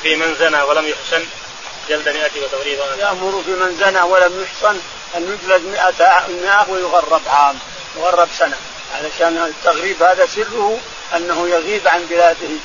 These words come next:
Speaker 2: يغيب عن المكان الذي زنى فيه، لأنه لو بقي ربما يتذكر ويزني مرة ثانية، فإذا غاب إلى بلاد أخرى نسي ما كان عليه،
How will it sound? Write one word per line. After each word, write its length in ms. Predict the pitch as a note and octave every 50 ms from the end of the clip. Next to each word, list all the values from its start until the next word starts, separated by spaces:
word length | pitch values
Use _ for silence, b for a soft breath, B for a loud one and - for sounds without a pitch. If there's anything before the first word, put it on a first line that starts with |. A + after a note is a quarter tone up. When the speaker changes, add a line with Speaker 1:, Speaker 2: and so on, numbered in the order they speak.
| - - - - -
Speaker 2:
يغيب 400 | E3+ F3 E3 D#3+ F3+ G#3 G#3 G3+
عن 120 | F3+ F#3+ F#3+
المكان 400 | F#3+ F#3 F#3 F#3 F3+ - F3+ F3+
الذي 300 | F3+ F3+ F3+ E3 F3 E3+ E3
زنى 200 | F3+ F3 F3 E3+ -
فيه، 160 | E3+ F3+ E3 D#3+ - - - - - -
لأنه 320 | E3+ F3 F3 F#3 F3 E3+
لو 160 | F3 F#3 F#3 F3+ A3
بقي 420 | A3+ - - - G3+ G#3 F#3+ F#3 - - - - - F#3+
ربما 340 | F#3+ F#3 G3 G3 G3 G3
يتذكر 520 | G3 F#3+ F#3+ F#3+ F#3+ A3 A3 - G#3+ G#3 G3
ويزني 380 | G3+ G#3 G#3+ G3+ F#3+ G3 G3
مرة 260 | F#3+ F#3+ F3+ F3 F3 E3 - F3 E3 D#3 F3 - E3 D#3+ D#3 -
ثانية، 360 | - E3+ D#3+ D#3 D3+ D3+ D3+ D3+ - - - - - -
فإذا 280 | - F3 F3+ F3+ F#3 F#3
غاب 260 | F3 G3+ G#3+ G#3+ -
إلى 220 | G#3 G3 G3 G3 F#3+
بلاد 420 | G3 G3+ G3+ G#3+ G#3 G3+ G#3 G#3+ - B3
أخرى 400 | A#3 - - G#3+ G#3+ G#3+ A3 G#3+ - - - - - G3+
نسي 300 | A3+ A#3 - G#3+ G3+ F#3+
ما 160 | F#3 F#3 F3+ F3+
كان 180 | F#3 F#3 F3+ F3
عليه، 380 | E3+ D#3 D#3+ F3 G3 G#3+ A3